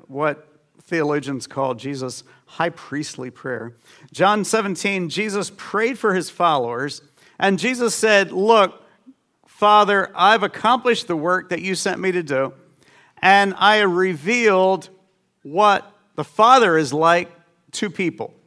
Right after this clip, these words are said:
I've revealed the Father to people, and I've accomplished the work that you sent me to do. But Jesus didn't stop there. He prayed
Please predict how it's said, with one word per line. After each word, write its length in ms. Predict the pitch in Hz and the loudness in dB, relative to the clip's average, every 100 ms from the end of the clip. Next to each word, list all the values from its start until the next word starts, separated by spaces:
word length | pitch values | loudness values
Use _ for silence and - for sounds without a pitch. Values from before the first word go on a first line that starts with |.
| _ _ _ _ _ | _ _ _ _ _
I've 180 | - 143 | 0 0
revealed 460 | 151 151 156 202 220 | 0 -2 0 2 2
the 60 | |
Father 340 | 208 202 196 196 | 0 0 2 0
to 160 | - 175 | -4 -8
people, 360 | 175 165 170 | -6 -6 -6
and 100 | 156 | -2
I've 160 | 139 131 | -2 -2
accomplished 600 | 139 165 190 202 196 - | -6 -4 -4 -2 -8 -6
the 80 | 151 | -6
work 380 | 151 160 - _ _ _ | -2 -4 -6 _ _ _
that 140 | 156 160 | -6 -4
you 140 | 185 | -4
sent 240 | - 180 | -4 -4
me 120 | 165 160 | -2 -2
to 120 | 156 | -2
do. 260 | 147 139 - _ | -2 -4 -6 _
But 200 | 220 214 | 2 2
Jesus 340 | 151 262 254 220 | 2 -2 0 0
didn't 240 | 226 190 | 0 0
stop 380 | - 202 170 123 | -2 -2 -2 -4
there. 360 | 180 165 127 117 _ _ _ _ | -2 -2 -2 -8 _ _ _ _
He 160 | - 226 | -4 -4
prayed 600 | 165 208 214 220 220 156 | -2 2 4 4 2 -2